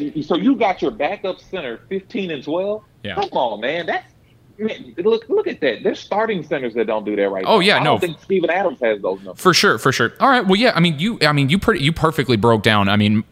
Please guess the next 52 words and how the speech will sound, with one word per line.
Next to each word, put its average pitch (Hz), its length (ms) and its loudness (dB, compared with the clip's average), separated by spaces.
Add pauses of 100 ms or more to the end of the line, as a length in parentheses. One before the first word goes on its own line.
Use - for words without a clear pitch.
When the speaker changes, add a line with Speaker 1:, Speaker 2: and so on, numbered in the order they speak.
(200)
Speaker 2:
uh, 123 100 4
the 123 100 4
one 143 260 4
through 135 180 0
eight 107 260 0
as 101 180 0
far 120 200 4
as, 104 160 0
you 120 120 2
know, 107 80 4
the 101 100 -2
teams. 110 340 -2
I - 20 0
mean, 127 160 4
this 151 180 2
is 147 140 2
the 147 80 0
most 120 220 0
amount 110 160 2
of 98 60 -4
parity. 117 260 0
So, 120 160 0
you - 500 -6
know, 262 60 4
let's 262 120 0
transition 233 460 2
to 160 80 4
this 139 260 0
real 104 120 2
quick. 98 200 -2
I 113 60 4
mean, 120 240 2
wh-, 131 180 -2
so 196 240 4
far, 156 280 4
what 139 200 4
do 185 80 -2
you 196 120 4
expect, - 600 0
and 123 300 4
what 139 160 6
has 143 340 0
been 127 200 4
the 104 60 2
best 110 280 2
series 107 260 2
in 101 60 2
the 92 80 2
bubble 95 260 0
f-, - 160 -14
so 107 160 0
far? 95 280 2